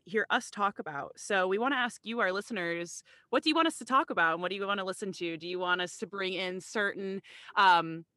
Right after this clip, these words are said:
we do a lot of interviews on this and we wanna continue doing a lot of interviews, but who do you wanna hear from? Do you wanna hear from investors? Do you wanna hear from founders? Do you wanna hear about, from entrepreneurs? Do you wanna hear from students?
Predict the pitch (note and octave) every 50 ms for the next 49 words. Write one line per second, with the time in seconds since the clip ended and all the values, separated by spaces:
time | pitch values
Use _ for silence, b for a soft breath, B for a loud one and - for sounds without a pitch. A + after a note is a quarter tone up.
0 | - G#3 B3 G#3 D4 D4+ C#4 B3+ A#3+ A3+ G#3+ D#3+ F#3+ F#3+ G3 F#3+ G3+ G3+ G3+ G#3+
1 | A3+ A3 A3 A3+ A3 A3+ - G#3 G3 F#3 F3+ F#3 F#3 F#3 F3 - F#3+ - - F#3+
2 | F#3+ F#3+ G3 G3 G3 F#3+ G3 G3 G3 F#3+ E3 G3 G3 F#3 G3 G3+ G3+ - G#3 F3
3 | E3 G#3 D#4 D4+ D#4 D4+ D4 C4+ A#3 G3+ G#3+ A#3 A#3+ - - F3+ D#3+ D#3+ E3 D#3+
4 | E3 E3+ E3+ E3+ F3 F3 F3 E3+ - - F3+ E3+ E3+ E3+ F#3 F#3 F3+ A#3+ C#4 -
5 | - F3+ E3 D#3 F3 E3+ E3 F3 E3+ F3+ F#3 - - F#3 F3 - A3+ A3 B3 C4+
6 | G#3 E3+ E3 D#3+ E3+ F3 E3+ F#3 F3+ F3 F3 F3 F3 - G3+ F#3+ F#3 F#3 - -
7 | - G3+ G3+ G#3+ A3+ G#3+ F3 D#3+ D#3 - G3+ G#3+ A3+ A#3+ B3+ B3 G#3 - - -
8 | - C#4 D4+ C4 F3+ E3 F3 -